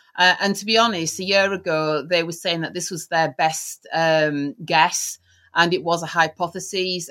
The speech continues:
and they've done nothing in the last year to tighten that up to be anything but a theory. So that still remains a theory, their best theory. However, you know, you don't get harmful algal blooms during the winter,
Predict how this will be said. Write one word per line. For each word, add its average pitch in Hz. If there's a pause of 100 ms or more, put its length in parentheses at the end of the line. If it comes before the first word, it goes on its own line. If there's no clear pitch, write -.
and 170
they've 180
done 170 (100)
nothing 156 (260)
in 175
the 175
last 180
year 175
to -
tighten 175
that 165
up 170
to -
be 170
anything 160
but 160
a -
theory. 185 (180)
So 214
that 247
still 240
remains 208
a 175
theory, 175
their 165
best 180
theory. 170
However, 185 (300)
you 196
know, 185
you 180
don't 185
get 175
harmful 170
algal 165
blooms 156
during 160
the 151
winter, 156